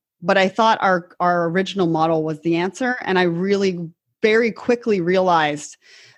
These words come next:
that that group really needed to be supported, and they just needed to take what they were doing in email and Excel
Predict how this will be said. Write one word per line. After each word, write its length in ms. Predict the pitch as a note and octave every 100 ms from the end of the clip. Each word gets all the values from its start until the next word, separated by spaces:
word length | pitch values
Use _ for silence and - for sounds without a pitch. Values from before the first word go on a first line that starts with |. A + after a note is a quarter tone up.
| -
that 460 | E3+ F#3 F3 E3 -
that 340 | F3 G#3 G#3+
group 460 | - F3+ G3 F#3 -
really 360 | F3 G3 G#3+
needed 280 | G#3 F#3 F3+
to 100 | F3
be 120 | F3+ F3
supported, 640 | F3 E3 F#3 F#3+ A#3+ A#3+ -
and 160 | G3
they 140 | G3 F#3
just 340 | F3 B3+ C4
needed 280 | D4+ D4+ C#4+
to 100 | B3+
take 300 | A#3 A3+ G#3+
what 120 | G#3+
they 120 | G#3
were 100 | G3
doing 300 | F3 F3 F#3
in 200 | F#3+ -
email 440 | - F3+ F#3+ G#3 G#3+
and 100 | E3+
Excel 560 | D#3 - G3+ G#3 B3+